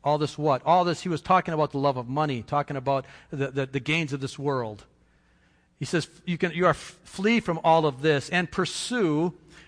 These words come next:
righteousness, godliness, faith, love, endurance, and gentleness. Fight the good fight of faith.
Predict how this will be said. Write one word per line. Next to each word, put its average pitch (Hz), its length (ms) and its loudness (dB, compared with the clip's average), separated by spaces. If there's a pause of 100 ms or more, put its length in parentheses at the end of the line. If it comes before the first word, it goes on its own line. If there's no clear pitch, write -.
(100)
righteousness, 156 800 2
godliness, 156 840 4
faith, 170 480 0
love, 165 320 2
endurance, 151 540 -4
and 131 120 -6
gentleness. 151 600 -2
Fight 240 560 4
the 185 80 0
good 180 260 0
fight 190 300 0
of 139 80 -4
faith. 180 680 -10